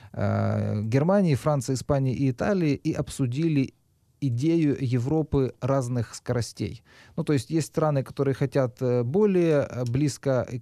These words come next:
кон-, к-, контактировать, э, более объединять различные стандарты, а есть страны, которые, ну, хотят всё-таки, а, а,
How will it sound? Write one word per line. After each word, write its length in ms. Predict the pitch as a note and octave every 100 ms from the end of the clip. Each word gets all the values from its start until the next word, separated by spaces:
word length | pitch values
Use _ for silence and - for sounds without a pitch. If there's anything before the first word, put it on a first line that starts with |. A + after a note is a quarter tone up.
| -
кон-, 220 | C3+ A#2
к-, 140 | -
контактировать, 960 | - C#3 B2+ A#2 - C#3 B2+ A#2 A2+ -
э, 300 | A#2 A2+ A2
более 640 | G#2+ A#2+ D3 C3 B2+ A#2+ A2+ - -
объединять 580 | A2+ A2 A#2+ C3 B2+ A#2
различные 560 | A#2+ A2+ B2 - A#2+
стандарты, 540 | A2 C#3 C#3 F#3+ F#3 D3+
а 60 |
есть 180 | C3+ D#3
страны, 320 | - D3 C3+
которые, 400 | A2+ - B2+ A#2+
ну, 500 | B2 A#2+ G#2+ - G2 A#2+
хотят 300 | A2+ - C3
всё-таки, 440 | - A#2+ A#2 B2+ A2 - -
а, 720 | - G#2+ A#2+ A#2+ G#2+ A2 G#2+
а, 40 | -